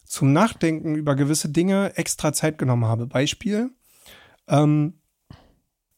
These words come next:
ich hab einen Kundentermin gehabt. Und nach dem Kundentermin bin ich nach Hause gefahren, zwanzig Minuten Fahrt. Und auf der Rückfahrt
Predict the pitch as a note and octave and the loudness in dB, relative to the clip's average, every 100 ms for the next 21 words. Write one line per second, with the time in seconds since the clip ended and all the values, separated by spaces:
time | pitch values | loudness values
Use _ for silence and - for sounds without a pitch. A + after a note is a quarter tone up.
0 | _ D4 F#3+ E3+ F3 A3 A3 C#3+ B2 A#2+ | _ -8 -2 0 0 0 2 2 0 0
1 | G#2+ G#2+ - _ _ _ _ _ _ _ | 0 -2 -6 _ _ _ _ _ _ _
2 | _ _ - - _ _ G3 C#3 F3 F#3 | _ _ -20 -20 _ _ 0 2 2 0
3 | F3 - G3+ E3+ F3 F3 D#3+ B2+ D3+ F3 | -4 -2 0 0 0 0 0 0 0 0
4 | G3 F#3 - E3 E3 E3 - D3 C#3+ E3+ | 0 -4 -2 -2 -2 -2 -2 -4 -2 -4
5 | C#3+ C#3 C3 B2+ A#2 - _ _ _ - | -4 -6 -4 -4 -4 -10 _ _ _ -20
6 | - - C#3 C#3 - G#3 - F#3 G#3 G#3+ | -20 0 0 0 -2 -2 0 -2 -2 -4
7 | - C3+ F3+ | -4 -2 -4